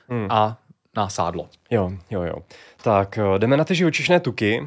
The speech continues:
Speaker 1: a jako první já jsem si tady připravil, eh, kazuistiku velmi zajímavou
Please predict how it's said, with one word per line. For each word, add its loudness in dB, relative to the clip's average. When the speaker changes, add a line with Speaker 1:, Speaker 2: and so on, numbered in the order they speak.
Speaker 1:
a 6
jako 0
první 4
já 4
jsem 0
si -4
tady 2
připravil, 2
eh, -4
kazuistiku 2
velmi 4
zajímavou 4